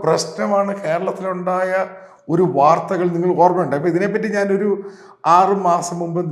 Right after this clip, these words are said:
നേരത്തെ ഒരു വീഡിയോ ചെയ്തിരുന്നു. അതായത് കേരളത്തിലും, ഏ, പ്ര-, ഒരു പ്രത്യേക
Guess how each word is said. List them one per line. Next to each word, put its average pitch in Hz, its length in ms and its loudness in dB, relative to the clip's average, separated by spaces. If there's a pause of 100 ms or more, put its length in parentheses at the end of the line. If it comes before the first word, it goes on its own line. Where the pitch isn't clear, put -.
നേരത്തെ 165 380 0
ഒരു 147 160 -2
വീഡിയോ 143 260 2 (120)
ചെയ്തിരുന്നു. 82 460 -6 (2000)
അതായത് 170 500 0 (140)
കേരളത്തിലും, 151 680 -2 (880)
ഏ, - 20 -2 (540)
പ്ര-, - 300 -8
ഒരു 160 120 4 (180)
പ്രത്യേക 170 380 6